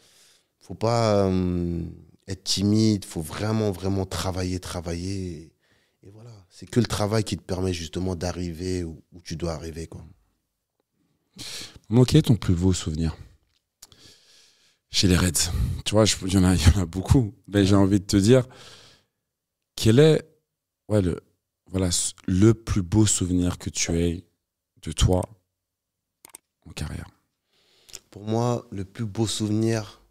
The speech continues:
Speaker 1: je pense que c'est le, quand on remporte la F A Cup. Clairement, c'était, euh... à travers ce match-là, il y a eu trop,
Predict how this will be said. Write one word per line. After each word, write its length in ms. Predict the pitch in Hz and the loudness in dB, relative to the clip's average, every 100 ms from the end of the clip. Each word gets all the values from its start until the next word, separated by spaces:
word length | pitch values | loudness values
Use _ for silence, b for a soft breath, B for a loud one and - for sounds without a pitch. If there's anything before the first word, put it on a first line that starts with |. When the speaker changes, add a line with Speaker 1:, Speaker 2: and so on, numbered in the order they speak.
| - | -18
Speaker 1:
je 160 | - - | -18 -20
pense 240 | 95 95 - | -20 -18 -12
que 120 | 85 | -8
c'est 240 | - 85 | -8 -8
le, 420 | 82 82 80 80 76 | -8 -10 -10 -14 -16
quand 240 | 90 85 | -20 -16
on 100 | 85 | -12
remporte 320 | 85 78 87 82 | -12 -12 -14 -12
la 120 | 78 | -14
F 100 | 98 | -14
A 80 | 78 | -18
Cup. 200 | - - _ _ _ _ _ _ _ _ _ _ _ _ _ _ _ | -20 -20 _ _ _ _ _ _ _ _ _ _ _ _ _ _ _
Clairement, 680 | 90 87 90 92 92 95 90 | -8 -6 -6 -6 -6 -6 -10
c'était, 600 | - 85 _ 90 85 82 | -12 -16 _ -20 -20 -20
euh... 400 | 82 80 82 82 82 82 _ _ _ _ _ _ _ _ _ _ _ _ _ _ _ _ _ _ _ | -20 _ _ _ _ _ _ _ _ _ _ _ _ _ _ _ _ _ _ _ _ _ _ _ _
à 80 | 101 | -12
travers 320 | 113 110 107 | 0 2 2
ce 120 | - | 2
match-là, 360 | 110 107 - 120 | 2 2 0 -2
il 60 | 98 | -2
y 40 | |
a 20 | 87 | -6
eu 60 | |
trop, 280 | 80 104 98 | -8 -8 -8